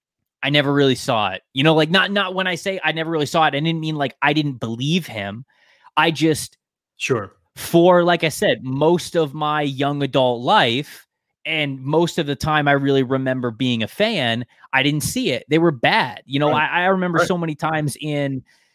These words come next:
Speaker 1: college, just, uh, you know, getting cheap tickets for thirty dollars to sit on the top of the, uh, stadium at Raymond James. And, you know, it's, it's, it's, like,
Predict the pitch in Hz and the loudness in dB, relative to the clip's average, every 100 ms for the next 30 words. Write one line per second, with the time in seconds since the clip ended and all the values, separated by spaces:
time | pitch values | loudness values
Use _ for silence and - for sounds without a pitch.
0 | _ - - 165 175 156 117 104 - 151 | _ -8 2 4 6 6 4 2 0 0
1 | 160 - 139 147 135 123 131 165 160 156 | 0 -4 -6 -2 0 0 2 4 2 0
2 | 135 - 175 - 156 151 143 - 135 - | -6 -6 -8 -4 -4 -2 -4 -2 -2 2
3 | 156 151 139 127 143 139 131 - - - | 2 4 2 4 4 2 -2 -4 -6 -4
4 | 143 139 - 139 127 - 139 135 143 120 | -2 -4 -4 -4 -4 -2 0 0 0 0
5 | 131 123 120 - _ _ _ - 120 120 | 2 4 4 0 _ _ _ 0 0 0
6 | - 147 147 135 127 123 131 131 120 139 | 0 0 0 0 -2 2 2 2 0 0
7 | 139 139 123 131 131 139 135 131 - 139 | 2 2 0 -2 -2 0 0 0 -4 -6
8 | 131 - 135 - 139 120 | -8 -6 -10 -6 -4 -4